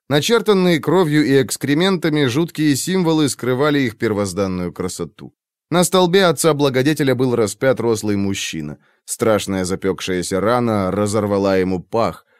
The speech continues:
Отрезанные гениталии, в насмешку пригвождённые рядом, разлагались и отравляли воздух зловонием.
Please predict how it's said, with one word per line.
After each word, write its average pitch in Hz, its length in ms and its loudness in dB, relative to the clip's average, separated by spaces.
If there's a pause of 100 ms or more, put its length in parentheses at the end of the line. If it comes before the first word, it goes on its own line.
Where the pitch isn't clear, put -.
(140)
Отрезанные 180 760 2
гениталии, 147 720 2
в 87 140 -4
насмешку 117 640 -2
пригвождённые 104 880 0
рядом, 147 420 2
разлагались 151 720 0
и 151 40 2
отравляли 139 500 0
воздух 101 600 -2
зловонием. 80 840 -6